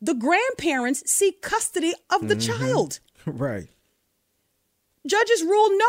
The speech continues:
Speaker 1: because the dad is totally capable,
Speaker 2: Right.
Speaker 1: not a
Speaker 2: He's
Speaker 1: threat,
Speaker 2: not
Speaker 1: no re-,
Speaker 2: unfit.
Speaker 1: n-,
Speaker 2: Right.
Speaker 1: not unfit.
Speaker 2: Mm-hmm.
Speaker 1: So the judge is like, "No, the dad can have custody."
Speaker 2: Right.
Speaker 1: Well, then the boyfriend gets involved and says,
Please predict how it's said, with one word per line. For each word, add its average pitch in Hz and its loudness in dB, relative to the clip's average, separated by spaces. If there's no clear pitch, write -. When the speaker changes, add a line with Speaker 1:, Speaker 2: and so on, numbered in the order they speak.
Speaker 1:
because 381 0
the 381 -2
dad 415 2
is 359 -2
totally 415 0
capable, 311 -2
Speaker 2:
Right. 254 6
Speaker 1:
not 403 6
a 453 0
Speaker 2:
He's - -18
Speaker 1:
threat, 247 2
Speaker 2:
not - -4
Speaker 1:
no 427 4
re-, - 0
Speaker 2:
unfit. 370 2
Speaker 1:
n-, - -10
Speaker 2:
Right. - 0
Speaker 1:
not 494 4
unfit. 349 -2
Speaker 2:
Mm-hmm. 113 -8
Speaker 1:
So 151 2
the 453 4
judge 480 -2
is 427 0
like, 403 -2
"No, 330 2
the 349 -4
dad 294 0
can 320 -2
have 302 -2
custody." 311 -4
Speaker 2:
Right. 87 -8
Speaker 1:
Well, 339 6
then 381 -2
the 349 4
boyfriend 330 4
gets 294 -2
involved 277 2
and 277 0
says, 269 0